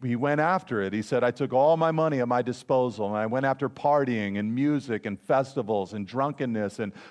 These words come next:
building things and acquiring things and accumulating stuff. I had no, there was no limit. There was nothing I set my heart or my mind upon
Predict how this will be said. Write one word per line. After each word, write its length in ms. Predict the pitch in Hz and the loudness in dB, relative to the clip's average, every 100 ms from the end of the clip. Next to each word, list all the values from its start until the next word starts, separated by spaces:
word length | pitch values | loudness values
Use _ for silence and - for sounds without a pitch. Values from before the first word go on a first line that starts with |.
| 120 | -8
building 480 | 110 156 156 139 131 | 0 2 2 0 -2
things 400 | 131 120 104 101 | -2 -2 -2 -4
and 100 | 110 | -4
acquiring 720 | 107 - 151 156 151 139 127 | -6 0 2 2 2 0 -2
things 340 | 123 117 113 | -4 -4 -4
and 100 | 110 | -4
accumulating 840 | 113 113 - 170 160 156 147 143 139 | -6 -6 -6 -2 0 4 4 2 -2
stuff. 380 | 135 - 151 120 - - | -6 0 2 2 -4 0
I 140 | 143 | 2
had 260 | 147 131 123 | 4 2 2
no, 460 | 131 151 175 190 | 2 4 4 2
there 140 | 165 147 | 2 0
was 180 | 139 113 | 0 0
no 440 | 143 165 190 196 | 2 4 4 4
limit. 500 | 180 160 180 151 107 | 2 2 4 2 0
There 80 | 123 | 0
was 160 | 123 107 | -2 0
nothing 560 | 131 175 - 196 196 - - | 2 2 2 0 -2 -6 0
I 100 | 143 | 0
set 420 | - - 175 190 | 0 2 4 4
my 200 | 165 151 | 2 2
heart 440 | 131 - 165 202 180 | 0 2 4 4 2
or 100 | 156 | 2
my 220 | 147 143 | 2 2
mind 400 | 139 160 185 180 | 2 2 0 0
upon 460 | 156 - 175 160 | -2 2 2 2